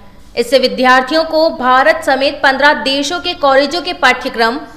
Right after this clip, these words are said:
वहां की स्कॉलरशिप योजनाओं के बारे में जानकारी मिल सकेगी। इस पोर्टल के लिए परामर्शदाताओं व शिक्षकों से ट्रेनिंग के लिए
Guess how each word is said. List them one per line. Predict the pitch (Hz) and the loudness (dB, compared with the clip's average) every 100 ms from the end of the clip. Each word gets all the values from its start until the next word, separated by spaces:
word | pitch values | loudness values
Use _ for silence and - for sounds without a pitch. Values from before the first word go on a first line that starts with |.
| - - | -20 -4
वहां | 240 277 339 | 2 2 2
की | 339 392 | -2 -4
स्कॉलरशिप | - - 277 269 330 - 359 | -4 2 4 4 2 -2 -4
योजनाओं | 269 262 240 262 285 | 2 2 2 0 0
के | - 262 | -2 0
बारे | 233 240 285 | 4 4 2
में | 302 302 | -2 -2
जानकारी | 277 226 226 220 220 320 | 0 0 2 0 0 -2
मिल | 302 247 | 0 2
सकेगी। | 247 208 214 190 175 - - - - - - | 0 -4 -6 -8 -14 -18 -20 -20 -20 -12 -8
इस | - | -6
पोर्टल | - 302 311 427 453 | 2 4 6 4 2
के | 453 466 | 2 2
लिए | 320 247 247 480 - - - | 0 0 0 -2 -10 -20 -2
परामर्शदाताओं | 320 320 339 381 453 277 285 285 311 320 381 | 2 4 4 2 0 0 2 4 2 0 0
व | 381 | -2
शिक्षकों | 392 330 - 339 370 | -4 -6 -6 -4 -4
से | 392 359 359 | -2 -4 -4
ट्रेनिंग | 359 294 294 359 | 2 2 2 -2
के | 370 | -4
लिए | 294 202 - | -4 -4 -10